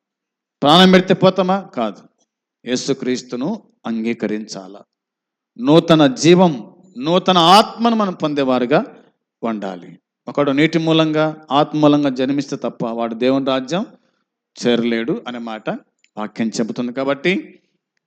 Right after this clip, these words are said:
రక్షణ పొందిన మనము భక్తి జీవితంలో బలపడుతూ ఉండాలి.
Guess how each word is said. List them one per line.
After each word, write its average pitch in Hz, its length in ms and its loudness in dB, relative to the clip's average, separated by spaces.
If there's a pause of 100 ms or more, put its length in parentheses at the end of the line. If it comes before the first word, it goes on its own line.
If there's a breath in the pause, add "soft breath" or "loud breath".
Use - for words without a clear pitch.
(140)
రక్షణ 147 360 -2
పొందిన 165 380 -2
మనము 156 720 2 (1000)
భక్తి 143 320 4
జీవితంలో 139 840 4 (640)
బలపడుతూ 135 680 0
ఉండాలి. 110 380 -8